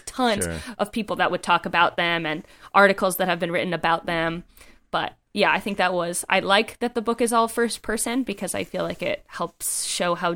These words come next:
Speaker 1: different everyone's experiences are. Like, the stories are really different in a way that you wouldn't get if you, if one person kind of wrote them all. But yeah, the downside to that was that you just couldn't include everyone 'cause you needed their participation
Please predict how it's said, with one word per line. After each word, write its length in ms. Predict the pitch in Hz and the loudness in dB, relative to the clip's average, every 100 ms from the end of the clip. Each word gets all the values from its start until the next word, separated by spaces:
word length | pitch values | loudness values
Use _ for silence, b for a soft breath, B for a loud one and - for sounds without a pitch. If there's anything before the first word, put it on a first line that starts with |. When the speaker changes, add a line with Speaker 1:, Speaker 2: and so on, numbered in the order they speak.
| - | -4
Speaker 1:
different 360 | - 202 208 196 | -6 0 0 2
everyone's 360 | 208 220 226 | 2 2 0
experiences 580 | 214 - - 190 196 240 | -2 -4 -2 -2 0 0
are. 200 | 240 262 | 2 2
Like, 140 | 208 | -2
the 60 | - | -8
stories 360 | - 180 180 175 | -8 -4 -2 -2
are 100 | 170 | -4
really 380 | 160 175 175 | -4 -2 -2
different 480 | 165 160 190 196 233 b b b b b 196 | -4 -6 0 0 -2 b b b b b -2
in 80 | 196 | 2
a 60 | |
way 120 | 185 | 4
that 160 | 185 180 | 4 2
you 140 | 190 | 0
wouldn't 300 | 170 170 - | 0 -2 0
get 280 | 180 214 - - | 4 4 2 -4
if 160 | 208 | -4
you, 360 | 202 196 185 185 | -2 -2 -2 -6
if 120 | 190 190 | -8 -4
one 140 | 185 | -2
person 340 | 185 175 185 | -2 -2 -4
kind 200 | 175 175 | -4 -4
of 100 | 160 | -2
wrote 220 | 175 170 175 | -2 -2 -2
them 160 | 160 | -2
all. 360 | 143 165 220 - b b b b _ - | 2 2 2 -2 b b b b _ 2
But 340 | 185 165 151 120 - | 4 4 0 -6 -8
yeah, 220 | 185 139 - | -2 -2 -2
the 80 | 202 | 0
downside 380 | 185 175 175 165 | 2 2 0 -4
to 80 | 160 | -4
that 200 | 143 - | -4 -2
was 120 | 190 | -4
that 120 | - | -4
you 100 | 170 | -6
just 200 | 170 - | -6 -8
couldn't 240 | - 165 - | -8 -10 -10
include 300 | 170 - 165 | -12 -6 -4
everyone 400 | 147 165 160 151 | -4 -4 -4 -4
'cause 200 | 156 170 | -6 -6
you 80 | 170 | -6
needed 340 | 165 165 165 151 | -4 -4 -4 -2
their 140 | 151 | -2
participation 920 | 185 170 165 160 143 156 - 139 | -4 -6 -6 -4 -4 -4 -6 -8